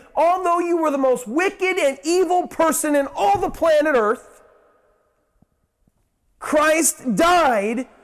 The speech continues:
for the ungodly, and that's all of us.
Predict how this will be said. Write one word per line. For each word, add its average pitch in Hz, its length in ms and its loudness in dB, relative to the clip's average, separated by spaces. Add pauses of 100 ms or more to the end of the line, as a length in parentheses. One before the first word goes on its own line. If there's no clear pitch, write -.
(140)
for 349 280 -2
the 339 140 0
ungodly, 339 720 0
and 262 120 0
that's 262 180 0
all 254 240 2
of 254 80 -6
us. - 360 -20